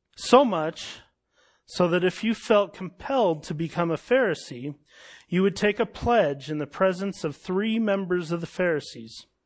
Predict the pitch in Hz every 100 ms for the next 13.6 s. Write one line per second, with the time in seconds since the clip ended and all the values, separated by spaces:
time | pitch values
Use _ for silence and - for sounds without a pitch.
0 | _ _ _ 151 - 190 202 214 - -
1 | - - 180 156 151 160 - - - -
2 | _ - 156 160 - - _ _ _ _
3 | 160 156 151 139 - 175 185 165 - 160
4 | 143 - - 185 - - - 185 160 185
5 | 175 143 160 190 - - _ _ _ -
6 | 139 147 135 143 160 175 220 - 214 175
7 | 151 160 233 - _ _ _ _ _ _
8 | _ _ _ _ _ _ - 156 151 151
9 | 180 175 170 - - - 175 156 156 139
10 | - 156 165 180 220 240 - - - _
11 | _ 147 - - 175 190 - 214 214 -
12 | 196 175 202 170 170 185 170 156 - -
13 | 170 175 208 233 247 -